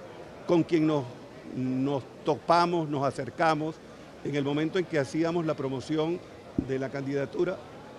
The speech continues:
nos hablaba de esa angustia, de la angustia de la inflación, de la angustia del dinero que no alcanza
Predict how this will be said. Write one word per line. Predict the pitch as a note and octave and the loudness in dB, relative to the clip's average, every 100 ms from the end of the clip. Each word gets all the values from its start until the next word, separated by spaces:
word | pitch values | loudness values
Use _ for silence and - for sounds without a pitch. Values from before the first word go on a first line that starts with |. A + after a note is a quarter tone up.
| - | -2
nos | D#3+ C3 | -2 -2
hablaba | D3+ F3+ E3 | -2 0 0
de | C#3+ | 0
esa | B2+ C#3 | -2 -6
angustia, | A#2 A2+ - A2+ G#2+ - - - - - - | -6 -8 -8 -10 -10 -16 -18 -18 -18 -14 -2
de | D3 | 0
la | |
angustia | C#3 D3 C#3+ E3 | 0 -2 0 2
de | D#3+ | 2
la | C#3 | 2
inflación, | B2+ - B2+ - D#3+ D3+ C#3+ - - - - - - | -2 -6 -10 -4 0 0 0 -8 -14 -16 -16 -16 -8
de | C#3+ | -4
la | C#3 | -2
angustia | B2+ C#3 D#3+ D3+ | -2 -2 0 2
del | C#3 C3 A#2+ G#2+ - - - | 2 -2 -6 -10 -16 -16 -4
dinero | D3 C#3+ D#3+ E3 C#3+ - - | 0 2 2 2 -2 -10 -6
que | C#3 C3 A#2+ A2+ - - - | -2 0 -2 -6 -12 -12 -2
no | C#3+ | 2
alcanza | D#3 C#3+ D#3+ D3+ B2 - | 2 2 2 2 -2 -10